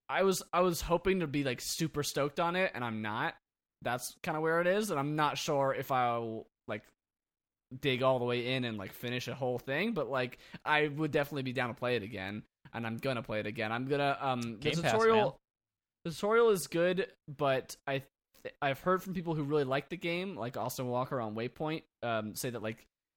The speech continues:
Speaker 1: after you know how to play the game, you should go and re-roll a new thing because this, it
Speaker 2: That's what I
Speaker 1: starts
Speaker 2: follow
Speaker 1: you out, it
Speaker 2: Frostpunk.
Speaker 1: starts, it starts you out very differently. Um, the tutorial, like,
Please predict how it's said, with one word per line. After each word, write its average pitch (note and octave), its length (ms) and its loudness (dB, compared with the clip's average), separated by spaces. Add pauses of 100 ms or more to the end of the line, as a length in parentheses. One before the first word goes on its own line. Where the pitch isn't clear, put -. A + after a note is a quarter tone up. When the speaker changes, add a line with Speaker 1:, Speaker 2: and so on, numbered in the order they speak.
(420)
Speaker 1:
after C3+ 300 0
you C#3+ 160 -2
know C3 320 2
how C3 180 -2
to A#2+ 60 -2
play B2 200 -2
the A#2 120 -6
game, A#2+ 340 -2
you A2+ 80 -4
should A2+ 240 -10
go A2+ 200 -2
and G#2+ 120 -4
re-roll G#2 400 -4
a G2 60 -4
new G2+ 560 -4 (560)
thing G#2 200 -4
because A#2 260 -6
this, A#2+ 240 -8
it C3 80 -4
Speaker 2:
That's B2+ 140 -2
what - 40 0
I - 20 0
Speaker 1:
starts D3 220 0
Speaker 2:
follow D3 60 -2
Speaker 1:
you C#3 60 2
out, F#2+ 280 0
it D#3+ 80 2
Speaker 2:
Frostpunk. G#2+ 40 -2
Speaker 1:
starts, F3+ 380 4
it D#3+ 120 -2
starts F3+ 320 2
you G3 60 4
out D#3 120 4
very D3 180 2
differently. G2 720 -6
Um, A2 200 -4
the A#2 80 -6
tutorial, C3+ 460 0
like, A#2+ 260 -4